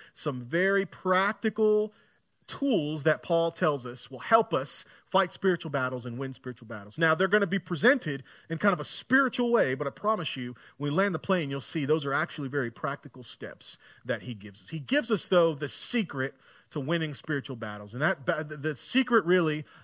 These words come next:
is this, and it's our big idea today, is that God is bigger than your battles. God is bigger than your battles. Now, that I'm, I'm, I promise you, that's not cliche.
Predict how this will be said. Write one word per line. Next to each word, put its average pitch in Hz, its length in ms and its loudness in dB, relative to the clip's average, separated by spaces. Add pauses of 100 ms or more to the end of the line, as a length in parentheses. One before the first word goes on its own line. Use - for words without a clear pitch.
is 123 240 -4
this, 117 220 -4
and 143 80 -8
it's 139 100 -8
our 143 100 0
big 143 200 -4
idea 127 260 -2
today, 120 240 -8
is 117 80 -10
that 123 200 -6
God 202 460 2 (280)
is 123 100 -10
bigger 127 540 0 (1040)
than 120 120 0
your 120 120 2
battles. - 560 -8 (880)
God 214 500 2 (280)
is 139 140 -10
bigger 147 640 2 (640)
than 131 120 -8
your 143 100 -6
battles. 190 560 -12 (400)
Now, 151 80 2
that 202 240 6 (420)
I'm, 165 100 -6 (100)
I'm, 170 160 -4
I - 60 -6
promise 214 400 2
you, 143 80 -4
that's 180 220 0
not 202 180 2
cliche. 160 540 0